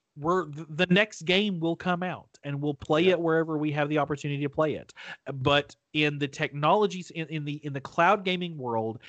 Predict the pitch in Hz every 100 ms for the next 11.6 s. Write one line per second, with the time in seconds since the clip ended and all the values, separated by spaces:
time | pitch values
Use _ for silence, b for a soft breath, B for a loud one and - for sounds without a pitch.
0 | B 147 127 123 - - 151 180 190 190
1 | - 156 147 123 104 107 113 B - 120
2 | 117 113 113 127 127 120 113 117 120 123
3 | 123 120 135 139 131 139 135 131 131 131
4 | 127 127 135 127 139 131 113 117 131 -
5 | 120 110 110 101 104 - - _ 131 101
6 | 92 85 - 120 123 123 110 110 131 110
7 | 107 101 92 95 139 B B B _ _
8 | _ _ _ _ _ - 165 202 202 -
9 | 233 240 175 190 170 - 123 110 92 87
10 | 90 123 _ _ _ - 156 170 160 196
11 | 202 151 131 - 85 -